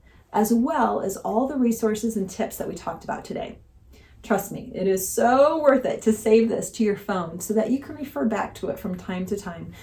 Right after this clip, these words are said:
to make sure you are doing all that you can to protect your girl, to protect all your kids, and prepare her, to prepare them with a strategy of what to do and how to handle a situation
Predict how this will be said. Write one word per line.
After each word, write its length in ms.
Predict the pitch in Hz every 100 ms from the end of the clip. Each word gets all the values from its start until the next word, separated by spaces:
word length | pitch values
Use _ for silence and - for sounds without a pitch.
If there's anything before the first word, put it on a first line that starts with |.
| -
to 120 | -
make 180 | 220 233
sure 240 | - 226 202
you 200 | 190 190
are 120 | 180
doing 460 | 185 185 180 175 -
all 260 | 208 240 254
that 160 | 277
you 140 | 247 247
can 320 | 190 170 180
to 100 | -
protect 560 | - 185 - 220 -
your 80 | 254
girl, 420 | - 165 151 - - - _ - -
to 120 | 233
protect 500 | 226 226 233 220 - -
all 240 | 294 370
your 180 | 294 185
kids, 480 | - - - - - - - - _
and 200 | 202 196
prepare 560 | 220 208 - 240 262 254
her, 440 | - 170 170 208 - -
to 140 | 202
prepare 480 | - 220 - 269 254
them 400 | 247 190 165 - - -
with 160 | 220 226
a 60 |
strategy 720 | 240 - 277 254 262 226 180 -
of 140 | 180
what 300 | 185 220 254
to 100 | -
do 260 | 214 202 -
and 120 | -
how 320 | - - 226 254
to 80 |
handle 340 | 233 226 208 202
a 40 |
situation 840 | 202 196 - 202 170 160 - 180